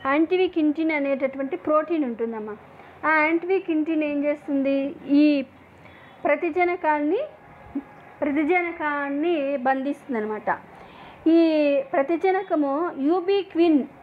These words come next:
యూబిక్విన్‌తో ఇట్లా బైండ్ అవుతుంది. ఆ పైన చిన్న ముళ్ళులాగా ఉంచునండి అది. నెక్స్ట్ అప్పుడు వెంటనే కొన్ని ముక్కలు అవుతాయి. ఈ ప్రోటియోజోమ్‌లోకి వెళ్తుంది ఆ ముక్కలు. ఆ ఫ్రాగ్మెంట్స్ ఈ ప్రోటియోజోమ్‌లోకి వెళ్ళిన తర్వాత ఇంకా ఎక్కువ ముక్కలు అయిపోతాయి.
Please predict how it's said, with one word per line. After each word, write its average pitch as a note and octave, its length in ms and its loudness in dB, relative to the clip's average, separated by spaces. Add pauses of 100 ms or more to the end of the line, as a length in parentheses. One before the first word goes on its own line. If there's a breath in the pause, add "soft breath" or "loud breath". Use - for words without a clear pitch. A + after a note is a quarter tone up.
(240)
యూబిక్విన్‌తో D#4+ 1300 0
ఇట్లా D4 240 -2
బైండ్ C#4 380 0
అవుతుంది. B3 300 -4
ఆ A#3 60 -8
పైన C#4+ 380 -2
చిన్న C#4 280 -2
ముళ్ళులాగా C4+ 540 0
ఉంచునండి A3+ 440 -8
అది. G3+ 200 -6 (760 loud breath)
నెక్స్ట్ F4 320 0
అప్పుడు D#4 380 -4
వెంటనే D4+ 720 0
కొన్ని C#4+ 200 0
ముక్కలు C#4 320 2
అవుతాయి. G3 400 -4 (140)
ఈ D#4+ 160 2
ప్రోటియోజోమ్‌లోకి D#4 1200 0
వెళ్తుంది B3+ 360 -2
ఆ A#3 40 -4
ముక్కలు. A#3 480 -2 (640 loud breath)
ఆ D4 300 4
ఫ్రాగ్మెంట్స్ D#4+ 640 0
ఈ D4 60 -4
ప్రోటియోజోమ్‌లోకి D4 920 0
వెళ్ళిన C4+ 220 -2
తర్వాత C4+ 360 -2
ఇంకా F4 260 0
ఎక్కువ C#4 320 0
ముక్కలు B3 320 0
అయిపోతాయి. - 440 -8